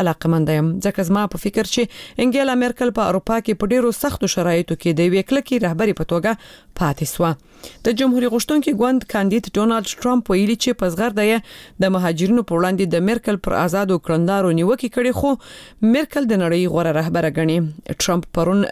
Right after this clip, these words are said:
له انګلند کیبل نیوز خپرونې سره په مرکه کې وویل چې د مهاجرت په اړه د میرکل له پالیسیو لا هم مایوسه دی. او د امریکا د بهرنیو چارو وزیر جان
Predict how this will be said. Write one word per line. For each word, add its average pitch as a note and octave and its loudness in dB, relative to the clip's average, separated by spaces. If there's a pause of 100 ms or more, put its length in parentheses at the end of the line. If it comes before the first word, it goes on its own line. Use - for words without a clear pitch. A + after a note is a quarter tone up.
(120)
له F3 2 (140)
انګلند G3+ 0
کیبل F#3+ 2
نیوز A3+ 0 (320)
خپرونې G3+ 0
سره G#3 0
په A3+ 0 (460)
مرکه F#3 -2
کې A#3+ -2
وویل F#3 2
چې G#3 0
د G#3 2
مهاجرت G#3+ 0
په A#3 0
اړه A#3+ 0
د F#3+ 2
میرکل A#3+ 0
له - -6
پالیسیو A3+ 2 (460)
لا D#3 0
هم G3 0
مایوسه D3+ 0
دی. D#3 2 (1600)
او C4 4
د D4+ 0
امریکا D4 0 (100)
د C4 -2
بهرنیو B3+ 2
چارو B3+ 0
وزیر A3+ 2
جان A3 0